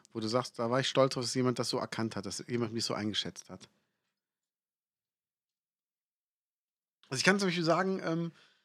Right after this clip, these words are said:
irgendwann hat unser Tourmanager, der Sven, gesagt, ähm, „Egal was ist, der Menzi ist einer von vielleicht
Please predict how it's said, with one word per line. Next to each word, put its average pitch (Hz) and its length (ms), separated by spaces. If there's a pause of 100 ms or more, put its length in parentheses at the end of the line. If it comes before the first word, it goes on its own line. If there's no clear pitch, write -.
(200)
irgendwann 175 260
hat 180 100
unser 165 220
Tourmanager, 170 360
der 143 60
Sven, 175 280
gesagt, 208 540
ähm, 175 440 (500)
„Egal 160 380
was 202 140
ist, - 320
der 151 100
Menzi 185 340
ist - 260
einer 196 480
von 170 280
vielleicht 160 380